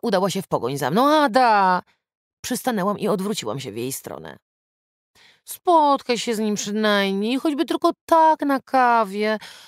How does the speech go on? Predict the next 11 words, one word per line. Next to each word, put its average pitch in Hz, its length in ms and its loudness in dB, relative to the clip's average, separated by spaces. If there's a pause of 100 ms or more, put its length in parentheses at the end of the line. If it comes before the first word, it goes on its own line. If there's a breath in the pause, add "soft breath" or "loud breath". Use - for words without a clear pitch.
(160 loud breath)
On 285 200 0
bardzo 262 460 2
za 214 140 -2
tobą 214 320 -2
tęskni”, 185 920 -2
wysapała. 139 580 -6 (260 loud breath)
„Nie 359 100 0
mogę 320 320 4
patrzeć, 294 500 0
jak 233 140 -4
tęskni”. 208 1120 -4